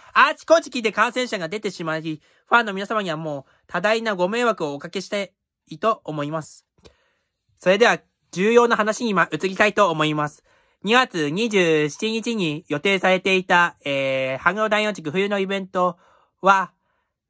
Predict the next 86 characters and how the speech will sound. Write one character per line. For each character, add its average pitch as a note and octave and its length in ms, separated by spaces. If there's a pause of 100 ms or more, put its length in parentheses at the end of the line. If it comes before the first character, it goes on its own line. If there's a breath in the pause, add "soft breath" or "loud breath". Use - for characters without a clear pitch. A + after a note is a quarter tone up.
こ-、 - 200 (140)
新 G3+ 180
型 G#3 180
コ G#3+ 80
ロ G#3+ 60
ナ G#3 60
ウ - 20
イ - 20
ル - 20
ス - 60
感 F#3 200
染 G#3 120
拡 F#3+ 180
大、 E3+ 320
さ - 160
ら F#3 60
に D#3 100
オ C3+ 80
ミ F#3+ 80
ク - 80
ロ A3+ 80
ン - 20
株 E3+ 140
の C#3+ 80
影 D#3+ 140
響 F3+ 160
も E3+ 100
考 F3+ 280
え F#3 80
ま F#3 100
し F3+ 80
て、 C#3+ 80
最 F#3 320
終 G#3+ 100
的 G3 180
に G3 100
考 A3 100
慮 G#3 140
し - 60
た D#3 80
結 C#3 200
果、 D3+ 240 (440 soft breath)
中 A3+ 220
止 B3+ 240
を B3+ 120 (160)
発 F#3+ 340
表 G#3+ 260
い F3+ 40
た G3+ 100
し G#3 80
ま A3 80
し - 60
た。 C3+ 200 (320)
フ - 120
ァ A#3 80
ン A#3+ 40
の A3+ 80
皆 G#3 160
様 A3 160
に F#3+ 80
は C#3+ 160 (140)
大 C#4+ 280
変 C4+ 300 (100)
申 B3 340
し D4+ 100
訳 D4+ 280
ご G#3+ 180
ざ C#4 100
い D#4+ 60
ま D#4+ 100
せ D#4 120
ん - 20
で D#4+ 100
し - 40
た。 B3 280 (800)
深 B3+ 200
く C#4 240 (100)
お F#3+ 140
詫 A#3 120
び A#3+ 80
申 A3+ 200
し - 40
上 A#3+ 80
げ A#3 120
ま A#3+ 100
す。 - 420